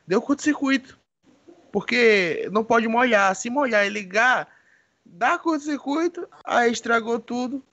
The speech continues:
Eles vão ter que refazer lá, vão ter que aje-, ajeitar a questão da iluminação. Parece inacreditável ter um refletor que não pode molhar,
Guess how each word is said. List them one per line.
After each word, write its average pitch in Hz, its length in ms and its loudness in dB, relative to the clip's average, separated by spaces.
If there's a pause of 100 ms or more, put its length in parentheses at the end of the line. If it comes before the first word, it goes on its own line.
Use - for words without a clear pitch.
Eles 185 260 -12
vão 208 180 -4
ter 202 200 -4
que 196 180 -2
refazer 196 720 6
lá, 180 440 4
vão 147 100 -4
ter 156 120 -8
que 156 140 -8
aje-, 156 240 -4
ajeitar 151 600 2
a 185 40 0
questão 147 280 -2
da 143 80 2
iluminação. 151 720 -4 (380)
Parece 214 280 2
inacreditável 240 960 2 (480)
ter 196 160 -4
um 202 40 -4
refletor 202 500 0
que - 80 -8
não 220 140 -6
pode 226 200 0
molhar, 220 540 0